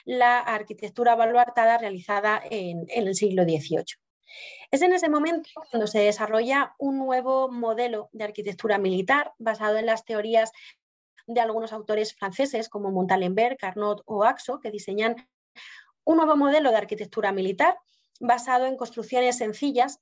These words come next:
fortificaciones aisladas de tamaño, eh, mucho más reducido que la baluartada, rigurosamente funcional y erigidas en emplazamientos accidentados y elevados, eh, cuya defensa se refuerza con un sistema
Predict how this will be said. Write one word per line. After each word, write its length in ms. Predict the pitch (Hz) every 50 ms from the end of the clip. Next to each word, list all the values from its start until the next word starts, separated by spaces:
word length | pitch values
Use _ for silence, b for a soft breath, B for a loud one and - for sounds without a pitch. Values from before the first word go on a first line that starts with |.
| _
fortificaciones 840 | _ 233 214 214 220 214 220 208 - 202 196 - 240 233 226 214 208
aisladas 540 | 196 208 208 208 247 277 294 269 269 285
de 140 | 277 226 208
tamaño, 480 | 202 190 196 196 202 214 214 214 220 214 B B B B B
eh, 460 | - 220 226 214 208 202 202 - - -
mucho 320 | - 262 277 269 - 254
más 140 | 226 214 208
reducido 540 | 202 202 190 185 180 - 226 220 196 196 190
que 120 | - -
la 120 | 190 185 170
baluartada, 680 | 175 170 165 165 170 180 - 285 294 254 247 - - - _ _
rigurosamente 840 | - 214 240 220 233 233 240 240 240 233 226 214 214 196 180 202
funcional 560 | - - 208 190 180 - 214 226 254 277 302 302 B B B B B B B
y 100 | 269 302
erigidas 480 | 311 311 311 - - 339 339 359 339 311
en 100 | 269 247
emplazamientos 840 | 233 226 233 226 226 233 240 240 247 254 262 247 294 285 285 285 -
accidentados 920 | - 254 247 - - 226 208 208 208 202 214 208 262 254 262 269 269 - -
y 160 | - 262 254
elevados, 560 | 226 214 202 208 247 269 269 277 330 359 - B B B B B B B
eh, 300 | - 220 214 208 202 - _
cuya 260 | _ 277 285 285 311 320
defensa 380 | 339 339 330 302 285 285 320
se 120 | 311 285 240
refuerza 580 | 214 208 208 - 254 254 254 - 302 302 294
con 160 | - 240 226
un 120 | 226 240 247
sistema 580 | 240 262 240 233 - 247 240 247 262 269 262